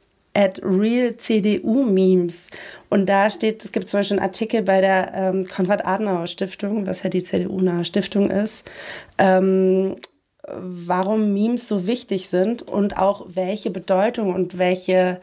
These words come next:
äh, Beeinflussungsmöglichkeit durch Memes,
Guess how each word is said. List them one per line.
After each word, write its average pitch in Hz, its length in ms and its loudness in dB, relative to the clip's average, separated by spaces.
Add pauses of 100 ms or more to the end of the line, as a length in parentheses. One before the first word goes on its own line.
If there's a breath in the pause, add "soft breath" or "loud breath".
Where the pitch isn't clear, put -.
(480 loud breath)
äh, 180 300 2
Beeinflussungsmöglichkeit 196 1700 -2
durch 190 220 -2
Memes, 220 640 2